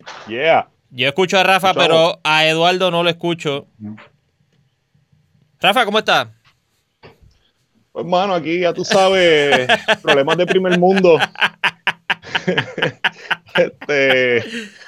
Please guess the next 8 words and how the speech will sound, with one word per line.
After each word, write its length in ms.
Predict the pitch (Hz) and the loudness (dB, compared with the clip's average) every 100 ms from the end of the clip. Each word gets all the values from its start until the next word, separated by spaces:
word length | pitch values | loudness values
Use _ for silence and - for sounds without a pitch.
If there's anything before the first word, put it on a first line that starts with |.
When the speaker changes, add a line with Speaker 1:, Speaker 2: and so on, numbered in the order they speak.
| - - | -20 -10
Speaker 1:
pero 160 | - 135 | -4 -4
estamos 340 | 139 131 165 | -2 2 2
aquí 120 | 156 | 2
dándole, 440 | 170 160 175 185 165 | 2 2 2 2 2
papi. 300 | 147 175 175 | 2 2 0
Me 280 | 151 131 113 - - | 0 -2 -4 -6 -4
tuve 260 | 123 131 | 0 0
que, 840 | 160 165 165 160 151 143 131 110 | 2 4 6 6 4 2 0 -2